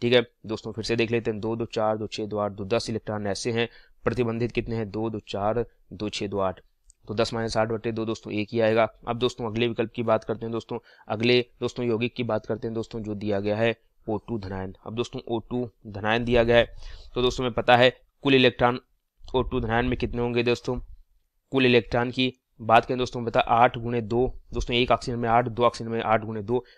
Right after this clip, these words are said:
माइनस एक, क्योंकि धनायन एक है तो माइनस एक हो जाएगा, तो दोस्तों यहाँ पन्द्रह इलेक्ट्रॉन आ जाएंगे। मतलब दोस्तों ओ टू धनायन है दोस्तों, उसमें पन्द्रह इलेक्ट्रॉन होंगे। और दोस्तों इस इलेक्ट्रॉनिक विन्यास, विन्यास को लिखते हैं और उसमें पन्द्रह इलेक्ट्रॉन भरते हैं। सिग्मा वन एस पे दो इलेक्ट्रॉन, सिग्मा दोस्तों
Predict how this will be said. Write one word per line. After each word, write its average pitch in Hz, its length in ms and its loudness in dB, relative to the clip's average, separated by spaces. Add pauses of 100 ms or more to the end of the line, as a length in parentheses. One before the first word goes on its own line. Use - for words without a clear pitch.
(140)
माइनस 110 500 0
एक, 110 220 -2
क्योंकि 107 240 -6
धनायन 107 360 -2
एक 120 140 0
है 120 80 2
तो 117 80 -6
माइनस 107 320 -4
एक 117 60 -4
हो 117 80 -4
जाएगा, 113 240 2
तो 110 100 -4
दोस्तों 113 220 -6
यहाँ 113 140 -6
पन्द्रह 110 240 -2
इलेक्ट्रॉन 110 360 0
आ 98 60 -2
जाएंगे। 98 220 -6
मतलब 113 220 0
दोस्तों 123 280 -2 (460)
ओ 127 100 8
टू - 180 -2
धनायन 117 240 4
है 113 60 2
दोस्तों, 123 300 2
उसमें 120 200 -4
पन्द्रह 110 280 4
इलेक्ट्रॉन 113 340 4
होंगे। 113 180 -2
और - 440 0
दोस्तों 120 220 -2
इस - 140 -2
इलेक्ट्रॉनिक 123 340 -2
विन्यास, 120 360 -4 (100)
विन्यास 113 360 -2
को 120 100 -4
लिखते 107 260 -4
हैं 120 160 0 (300)
और 117 60 -8
उसमें 120 180 -6
पन्द्रह 110 260 0
इलेक्ट्रॉन 113 380 0
भरते 98 180 -8
हैं। 104 60 -4
सिग्मा 110 300 -4
वन 104 200 -4
एस 113 120 -2
पे - 140 -8
दो 113 100 -2
इलेक्ट्रॉन, 113 440 -4 (360)
सिग्मा 117 400 -2
दोस्तों 117 360 -4